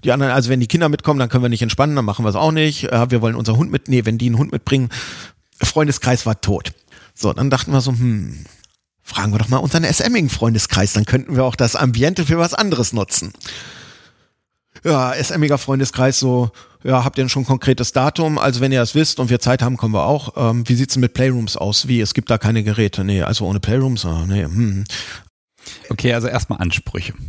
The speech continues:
Speaker 1: Genau, erstmal Ansprüche und am Ende wäre gar nichts gewesen. Und dann haben wir gesagt, „Ach komm, das, die Idee ist so gut, das setzen wir um. Wir gehen jetzt einfach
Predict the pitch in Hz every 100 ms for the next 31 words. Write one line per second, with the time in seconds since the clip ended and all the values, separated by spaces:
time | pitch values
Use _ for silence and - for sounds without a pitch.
0 | - 165 170 123 180 190 151 196 - 170
1 | 165 156 143 156 - 160 156 165 160 151
2 | 143 135 127 139 127 113 160 160 - 143
3 | 147 139 151 143 - _ _ _ 117 123
4 | 123 127 131 127 117 117 127 - - -
5 | _ - - - 82 78 - 104 - -
6 | 151 139 180 - 170 170 147 165 143 -
7 | 135 - 143 - 127 107 - _ - 131
8 | 139 127 151 139 - 139 123 131 -